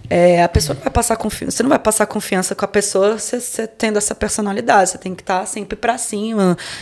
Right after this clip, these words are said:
sempre mostrando que você é uma pessoa healthy, que você faz coisas healthy no seu dia, né?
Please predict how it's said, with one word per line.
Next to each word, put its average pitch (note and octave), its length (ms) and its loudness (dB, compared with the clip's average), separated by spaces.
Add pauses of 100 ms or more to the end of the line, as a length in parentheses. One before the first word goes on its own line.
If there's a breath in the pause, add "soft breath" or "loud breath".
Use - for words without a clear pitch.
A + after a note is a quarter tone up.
sempre F#3+ 640 4
mostrando G3 440 4
que G3 100 -8
você F#3 200 0
é - 40 4
uma F#3 40 0
pessoa F#3 400 2
healthy, F3 400 2
que - 80 -6
você F3+ 120 -2
faz G#3 400 2
coisas E3+ 360 2
healthy E3+ 420 2
no E3+ 80 -2
seu F3 200 0
dia, E3+ 480 0
né? E3+ 260 0